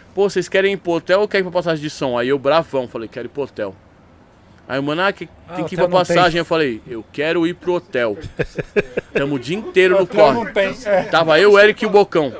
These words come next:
Speaker 1: nesse dia.
Speaker 2: Ah, da hora, então vamos passar o som.
Speaker 1: Aí, mano, ele falou, "Não, mas aí a gente tem que passar o som." Eu falei, "Beleza", mas eu falei, "Não começava a tal hora." Ele falou assim, "Mas, é, a gente vai segurar de abrir a casa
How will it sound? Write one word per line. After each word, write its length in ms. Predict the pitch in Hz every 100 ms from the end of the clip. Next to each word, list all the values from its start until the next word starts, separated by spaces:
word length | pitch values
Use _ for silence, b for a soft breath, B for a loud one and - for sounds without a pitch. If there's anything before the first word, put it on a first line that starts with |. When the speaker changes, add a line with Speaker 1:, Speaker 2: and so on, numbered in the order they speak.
| - _ 113
Speaker 1:
nesse 240 | 120 -
dia. 240 | 220 113
Speaker 2:
Ah, 80 | 190
da 200 | 185 190
hora, 140 | 175 170
então 140 | 180
vamos 140 | 185 185
passar 220 | 185 175
o 20 |
som. 60 | 156
Speaker 1:
Aí, 340 | 165 175 214
mano, 240 | 202 165
ele 80 | 156
falou, 220 | 160 185
"Não, 160 | 196 214
mas 200 | 208 185
aí 220 | 190 202
a 120 | 196 196
gente 100 | 202
tem 120 | 196
que 40 |
passar 240 | 196 180 196
o 60 | 180
som." 200 | 190 185
Eu 40 |
falei, 220 | 190 170
"Beleza", 340 | 156 190 180 143
mas 140 | 160
eu 40 | 143
falei, 160 | 180
"Não 80 | 180
começava 420 | 180 190 175 196 196
a 20 |
tal 200 | 170 147
hora." 260 | 165 175 147
Ele 100 | 131
falou 220 | 156 160
assim, 340 | - 170 123 b b b b b _
"Mas, 640 | 123 143 160 165 160 135 -
é, 300 | 147 147 143
a 40 | 147
gente 180 | 147
vai 120 | 147 156
segurar 520 | - 160 160 156 156
de 100 | 151
abrir 220 | 139 143
a 80 | 139
casa 500 | - 135 165 135